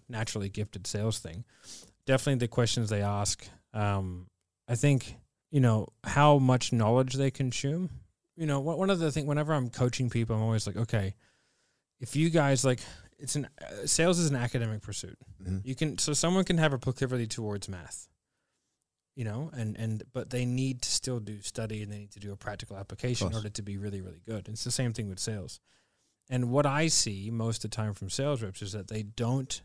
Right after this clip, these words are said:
Speaker 1: is that they do the minimum in
Speaker 2: Mm-hmm.
Speaker 1: terms of, like, study.
Speaker 2: Mm-hmm.
Speaker 1: So, like, in, in, at seventh level, we,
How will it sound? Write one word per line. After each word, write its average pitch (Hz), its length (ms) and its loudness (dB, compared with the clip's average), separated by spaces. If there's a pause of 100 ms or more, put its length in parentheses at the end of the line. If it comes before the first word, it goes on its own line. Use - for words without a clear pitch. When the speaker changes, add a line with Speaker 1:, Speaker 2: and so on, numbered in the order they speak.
Speaker 1:
is 120 160 -6
that 120 180 -2
they 120 120 -2
do 139 240 0
the 160 100 0
minimum 123 640 -4 (160)
in 113 100 -20
Speaker 2:
Mm-hmm. 107 40 -16
Speaker 1:
terms 101 380 -2
of, 98 180 -6
like, 98 200 -6
study. 95 440 -4 (280)
Speaker 2:
Mm-hmm. 90 180 -8 (520)
Speaker 1:
So, 113 320 -2
like, 107 280 -6
in, 120 180 -6
in, 117 280 -8
at 117 200 -6
seventh 135 360 0
level, 113 260 -2
we, 107 100 -6